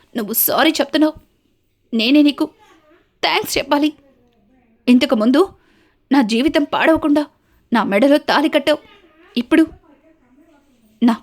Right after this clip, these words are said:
ప్రాణం పోకుండా కాపాడావు. ఇంత చేసిన నీకు నేను చెప్పే థాంక్స్ చాలా తక్కువ" అని చెప్పి ఇక ప్రేమ అయితే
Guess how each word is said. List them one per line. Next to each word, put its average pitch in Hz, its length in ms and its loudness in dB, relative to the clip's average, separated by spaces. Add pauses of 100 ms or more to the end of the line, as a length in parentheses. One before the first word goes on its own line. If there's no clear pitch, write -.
(400)
ప్రాణం 320 260 2
పోకుండా 277 440 0 (800)
కాపాడావు. 339 500 2 (1400)
ఇంత 254 340 0
చేసిన 277 220 2
నీకు 359 280 0 (720)
నేను 277 340 2 (640)
చెప్పే 302 260 -2
థాంక్స్ 294 460 -4 (540)
చాలా 392 320 -2 (100)
తక్కువ" 311 320 0 (340)
అని 285 100 2
చెప్పి 302 380 -2 (280)
ఇక 403 200 -4
ప్రేమ 262 380 -2
అయితే 311 320 -2